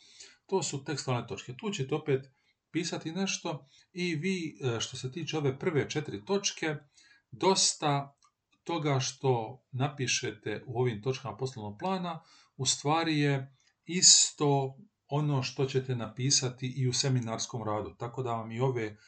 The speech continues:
početne točke od jedan do četiri na neki način mogu poslužiti kao jedna, kao jedan templet, kao jedna špranca za pisanje vašeg seminarskog rada.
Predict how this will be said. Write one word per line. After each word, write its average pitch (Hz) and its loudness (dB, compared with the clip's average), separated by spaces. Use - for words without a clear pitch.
početne 127 -2
točke 131 -2
od 104 -10
jedan 131 0
do 120 -2
četiri 143 -4
na 131 2
neki 139 -4
način 127 -4
mogu 127 0
poslužiti 131 -4
kao 117 0
jedna, 110 0
kao - -6
jedan 117 -4
templet, 127 -2
kao 104 -6
jedna 113 -6
špranca 127 -2
za 120 -8
pisanje 117 -6
vašeg 104 -4
seminarskog 113 -6
rada. - -2